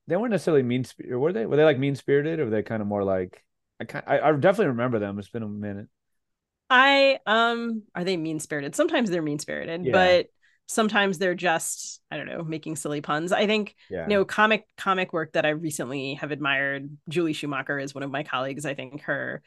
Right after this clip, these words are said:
Speaker 2: Dear Committee Members trilogy is absolutely brilliant. The third one
Speaker 1: Mm.
Speaker 2: is out now. Um, and, you know, my friend Curtis Sittenfeld wrote romantic comedy, which is realistic and also, like, just really, really funny
Speaker 1: <laughs>
Speaker 2: and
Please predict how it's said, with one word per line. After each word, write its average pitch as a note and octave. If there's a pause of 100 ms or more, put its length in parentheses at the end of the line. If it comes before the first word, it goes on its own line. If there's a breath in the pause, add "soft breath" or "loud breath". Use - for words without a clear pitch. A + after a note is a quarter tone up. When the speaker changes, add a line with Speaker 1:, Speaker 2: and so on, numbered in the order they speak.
(360 soft breath)
Speaker 2:
Dear E3+
Committee C3+
Members C#3
trilogy C3+
is C#3+
absolutely C#3
brilliant. C#3+
The -
third C#3
one D3
Speaker 1:
Mm. C#3
Speaker 2:
is D3
out C3+
now. C#3
Um, D#3 (1080)
and, D#3+
you D#3
know, C#3
my D3
friend D3+
Curtis C#3+
Sittenfeld C#3+
wrote C3
romantic D#3
comedy, C3+ (560 soft breath)
which - (260)
is F3+
realistic F3
and E3+
also, E3+
like, D3
just -
really, A#3
really E3
funny C#3+ (160 loud breath)
Speaker 1:
<laughs> A2+
Speaker 2:
and F3